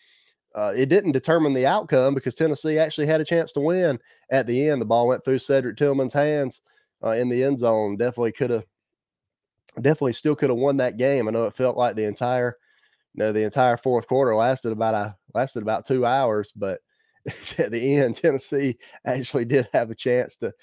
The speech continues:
to win that game. But this isn't just this game problem. This is an, an S E C officiating problem. And, and, you know, it, it,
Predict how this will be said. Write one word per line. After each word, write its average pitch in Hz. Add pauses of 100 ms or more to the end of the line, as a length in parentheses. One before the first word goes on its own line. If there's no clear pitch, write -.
(280)
to 180
win 139
that 104
game. 113 (500)
But 135 (800)
this 156
isn't 175
just 147 (100)
this 135
game 123 (400)
problem. 104 (160)
This 123
is 113
an, 113 (320)
an 107
S 120
E 117
C 127
officiating 117
problem. 117
And, 98 (480)
and, 110
you 113
know, 117
it, 113
it, 110